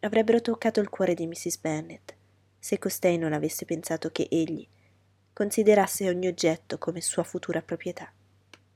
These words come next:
Anche il pranzo fu vivacemente apprezzato. A quale delle graziose cugine era da attribuirsi una così eccellente cucina? Ma qui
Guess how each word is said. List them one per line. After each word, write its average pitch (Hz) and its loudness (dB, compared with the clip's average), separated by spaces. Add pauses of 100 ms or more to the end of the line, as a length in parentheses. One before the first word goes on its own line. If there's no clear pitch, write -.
(1000)
Anche 247 2
il 247 2
pranzo 160 -4
fu - -8
vivacemente 165 -2
apprezzato. - -8 (1040)
A 214 -4
quale 240 10
delle 190 8
graziose 180 0
cugine 175 0
era 139 -8
da 160 -6
attribuirsi 160 0
una 160 -4
così 180 0
eccellente 160 0
cucina? 160 -8 (1120)
Ma 185 0
qui - -10